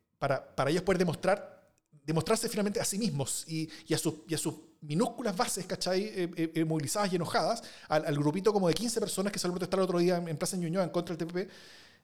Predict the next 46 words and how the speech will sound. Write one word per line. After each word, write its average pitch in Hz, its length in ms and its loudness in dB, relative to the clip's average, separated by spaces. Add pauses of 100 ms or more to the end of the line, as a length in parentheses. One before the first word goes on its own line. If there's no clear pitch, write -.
eh, 151 600 0
poder 165 140 2
demostrarles 196 420 2
que - 20 -2
están 202 140 0
haciendo 190 180 -2
todo 196 100 2
lo 202 80 4
posible, 220 440 -6
que, 208 180 -4
que, 180 220 0
que, 165 100 -8
que 160 80 -4
están 190 140 -2
hundiéndose 196 420 -2
heroicamente 208 520 0
con, 180 180 -2
en, 180 180 -4 (180)
en, 165 220 -4
en, 165 240 0
en 165 100 0
una 185 120 0
lucha 190 260 4
donde 180 300 -2
el, 165 100 -2 (300)
donde, 156 380 0
do-, 156 120 0
do-, 156 200 -2
donde 156 240 0
el 156 60 -4
poder 165 240 6
es, 196 120 -2
el, 180 100 -4 (300)
el, 160 180 -2
el 160 100 2
está 165 200 2
ganando. 196 420 0 (800)
Eh, 139 600 0 (1500)
o 156 60 -6
sea, 156 100 2
esta, 190 400 -2
esta, 170 540 -2 (140)
esta - 240 -6
como, 170 200 -2
como 151 160 -2
fascinación 165 840 -4